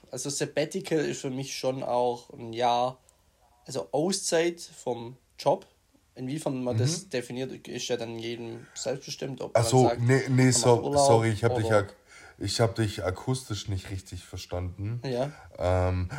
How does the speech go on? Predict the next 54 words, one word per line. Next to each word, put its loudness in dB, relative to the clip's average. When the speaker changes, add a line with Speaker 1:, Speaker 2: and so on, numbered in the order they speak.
Speaker 2:
aber -2
ich -2
dachte, -2
wir 2
beziehen -2
uns -2
grad -2
auf -6
das -8
Work 2
and -4
Travel, 0
deswegen -4
hab -2
ich -10
das -12
gemeint. -6
Speaker 1:
Ah, 10
Speaker 2:
Mit 2
diesem, -2
dass -2
man -2
Speaker 1:
okay, 6
Speaker 2:
da 6
halt, 0
äh, 2
Speaker 1:
ja, 10
Speaker 2:
einem 8
Speaker 1:
nicht 2
Speaker 2:
Job 10
Speaker 1:
schlimm. 2
Speaker 2:
nachgeht 2
Speaker 1:
Mhm. -6
Speaker 2:
und 0
es -2
nutzt. 0
Aber 8
ja, 8
klar, 4
kannst -2
ruhig -2
weiter, 4
äh, 0
erzählen, -2
aber -2
für -8
mich -2
wär 0
so -4
ein -2
Jahr 4
Auszeit -2
vom -8
Job -2